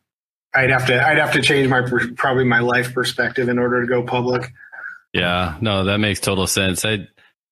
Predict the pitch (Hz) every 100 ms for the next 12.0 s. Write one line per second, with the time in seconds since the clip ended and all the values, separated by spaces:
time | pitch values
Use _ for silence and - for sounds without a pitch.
0 | _ - 113 113 127 131 131 143 139 135
1 | 123 - 127 127 139 117 107 - 131 127
2 | 123 120 113 104 104 - 120 113 107 98
3 | 95 - _ _ _ 113 120 117 101 123
4 | 107 110 110 107 101 107 104 104 101 101
5 | - 107 107 104 101 104 104 104 101 107
6 | - 107 101 95 101 104 107 - 104 104
7 | 104 101 90 - _ _ _ 101 - 104
8 | 101 107 92 98 95 101 92 - - _
9 | _ _ _ _ 107 92 85 101 90 98
10 | 98 95 95 92 95 - 98 90 85 107
11 | 101 92 87 _ - 117 127 127 113